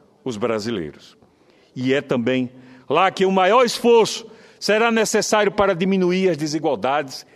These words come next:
e nivelar, ao menos em nível mais tolerável, o bônus e o ônus que recai sobre as regiões do Brasil.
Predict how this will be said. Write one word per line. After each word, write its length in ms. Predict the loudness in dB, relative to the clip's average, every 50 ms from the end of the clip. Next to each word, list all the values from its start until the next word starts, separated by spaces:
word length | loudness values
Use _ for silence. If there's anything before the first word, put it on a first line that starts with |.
| _ _ -6
e 80 | -4 -2
nivelar, 840 | -2 0 0 0 2 2 2 4 4 4 4 4 2 0 -4 -8 -20 -20 -20 -20 -20 _ _ _
ao 140 | -2 -2 0
menos 560 | 0 0 0 0 0 0 -2 -4 -6 -8 -14 -14 -8
em 100 | -8 -6
nível 300 | -4 -4 -4 -2 -2 -2
mais 300 | 0 0 0 0 -2 -4
tolerável, 760 | -2 -2 0 2 2 2 2 2 2 2 2 0 -2 -6 -8 -12 -16 -20 -20 _ _ -8
o 100 | -8 -6
bônus 680 | -4 0 2 2 4 4 2 0 -2 -4 -6 -12 -14 -10 -4
e 100 | -2 0
o 80 | 2
ônus 580 | 4 4 4 4 4 4 2 0 -2 -4 -8 -18 -20 -20 -20 -20 _ _ _ -6
que 140 | -2 0 0
recai 680 | 2 2 0 0 -2 -2 0 0 2 2 0 -2 -4 -6 -12 -18 -20 -20 _
sobre 340 | -10 -8 -6 -4 -4 -4
as 120 | -4 -4 -4
regiões 500 | -4 -4 -4 -4 -4 -4 -2 -4 -4 -4
do 120 | -6 -6
Brasil. 520 | -4 -2 -4 -4 -4 -6 -10 -12 -12 -14